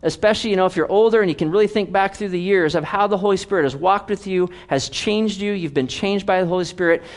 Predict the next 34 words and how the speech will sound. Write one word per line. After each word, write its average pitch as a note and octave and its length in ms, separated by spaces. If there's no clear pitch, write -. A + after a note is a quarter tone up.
And E3 120
a - 20
lot F#3 200
of G3+ 60
times G3+ 280
we F#3 140
see, F#3+ 220
you E3+ 120
know, D#3 220
what F3 220
I G3+ 60
was G3 160
like F3+ 280
before A3+ 400
Christ C4 560
and F3 120
what F#3+ 140
I F#3+ 80
was F#3 180
like F3 300
after F3 340
Christ. B2+ 360
And C#3 140
that F3+ 180
is F3 100
the F3+ 80
work E3+ 220
of F3 80
the E3 80
Holy E3 160
Spirit E3 280
in D3 60
my C3+ 120
life. C3 400